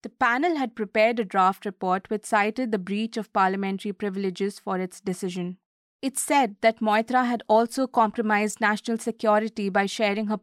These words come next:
parliamentary login credentials with a businessman living abroad. Notably, the ethics panel's move was reported by the media even before its adoption, which Moitra said was a breach of parliamentary rules.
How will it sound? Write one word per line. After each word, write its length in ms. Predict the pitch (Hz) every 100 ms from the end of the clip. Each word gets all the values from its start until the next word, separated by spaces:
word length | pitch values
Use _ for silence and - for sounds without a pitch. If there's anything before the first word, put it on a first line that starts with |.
| 208
parliamentary 520 | 190 208 208 208 220
login 420 | 202 190 185 196
credentials 720 | - 202 185 190 - 220 220
with 100 | 208 185
a 80 | 180
businessman 600 | 202 226 220 - 220 226
living 280 | 214 185 190
abroad. 460 | 185 185 180 180 - _ _ _ _
Notably, 640 | 226 226 214 226 220 269 294 _ _ -
the 180 | -
ethics 380 | 262 254 330 -
panel's 500 | - 233 226 247 233
move 340 | 208 214 220 208
was 220 | 214 202
reported 500 | 208 226 226 262 226
by 160 | 226
the 120 | 208 208
media 480 | 202 214 214 214 -
even 320 | 233 233 269
before 340 | 226 208 220 202
its 160 | 202
adoption, 640 | 214 190 185 180 - 185 180 _ _ _
which 180 | - 214
Moitra 420 | 220 202 202 220
said 300 | 214 233 233
was 160 | 214 196
a 60 | 190
breach 360 | 185 208 208
of 160 | 220 -
parliamentary 640 | 202 190 190 196 190 202
rules. 460 | 185 185 180 180